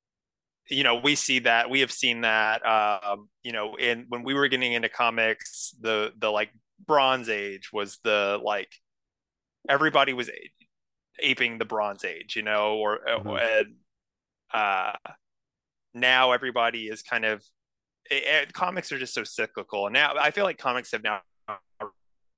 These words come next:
Speaker 1: reached the point where, like, everything is fair
Speaker 2: Yeah.
Speaker 1: game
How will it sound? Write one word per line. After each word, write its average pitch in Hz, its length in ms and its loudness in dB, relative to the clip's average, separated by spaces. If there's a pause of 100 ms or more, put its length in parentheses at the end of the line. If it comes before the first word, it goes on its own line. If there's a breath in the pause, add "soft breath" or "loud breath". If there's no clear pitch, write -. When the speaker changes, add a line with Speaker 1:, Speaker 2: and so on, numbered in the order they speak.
(400)
Speaker 1:
reached 113 220 -10
the 117 60 -6
point 117 300 -4
where, 110 160 -2
like, 107 260 0
everything 120 720 0
is 123 160 -6
fair 123 220 0
Speaker 2:
Yeah. 127 60 -4
Speaker 1:
game 123 400 -2